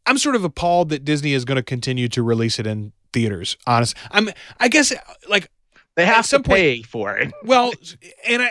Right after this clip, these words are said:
Speaker 1: I guess at some point you owe it to the actors too, right? Like, those actors have played those roles for a long time, and the fact that that franchise is not perfect doesn't diminish what they have done as well. They should be able to take a victory lap, I guess. But, like, <sighs>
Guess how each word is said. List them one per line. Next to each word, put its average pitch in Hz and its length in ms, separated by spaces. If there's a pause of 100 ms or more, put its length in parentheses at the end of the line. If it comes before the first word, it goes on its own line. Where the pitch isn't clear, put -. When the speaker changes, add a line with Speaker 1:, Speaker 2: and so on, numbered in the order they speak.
Speaker 1:
I 233 40
guess 262 200
at 233 100
some 233 140
point 214 180
you 180 200
owe 170 180
it 151 140
to 156 100
the 135 160
actors 160 480
too, 170 260
right? 185 220
Like, 175 140
those 240 180
actors 185 340
have 156 180
played 147 200
those 143 200
roles 135 220
for 147 140
a 143 60
long 135 360
time, 123 400 (240)
and 139 100
the 131 60
fact 170 240
that 160 100
that 156 140
franchise 147 460
is 123 100
not 131 180
perfect 147 460 (240)
doesn't 151 300
diminish 143 520
what 143 220
they 147 160
have 175 180
done 127 240
as 156 160
well. 123 300
They 143 240
should 180 240
be 170 100
able 156 140
to 147 60
take 143 220
a 135 40
victory 123 360
lap, 117 240
I 113 100
guess. 107 360 (440)
But, 180 160
like, 160 340 (800)
<sighs> - 0